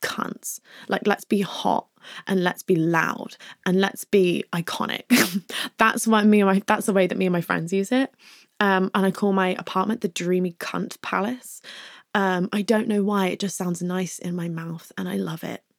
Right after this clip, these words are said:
And that's exactly how I feel about the word. Okay, on to the next question. "Hello, I'm currently studying photography at uni and I'm in my third and final year.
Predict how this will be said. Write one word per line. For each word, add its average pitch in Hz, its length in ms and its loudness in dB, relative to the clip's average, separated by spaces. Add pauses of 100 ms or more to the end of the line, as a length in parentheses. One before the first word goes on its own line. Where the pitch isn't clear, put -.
(120)
And 202 220 0
that's - 200 -6
exactly 185 440 -6
how 165 140 -6
I 165 60 -6
feel - 240 -8
about - 240 -12
the 170 60 -14
word. 165 360 -10 (800)
Okay, 269 420 4
on 302 100 4
to - 80 -4
the 302 80 0
next 277 220 0
question. 208 500 0 (380)
"Hello, 320 420 8
I'm 277 180 4
currently 285 260 2
studying 262 320 4
photography 220 560 -2
at - 140 -2
uni 226 340 6
and 208 100 2
I'm 208 60 4
in 208 80 4
my 202 120 4
third 220 300 2
and 185 140 -2
final 175 300 0
year. 175 340 -2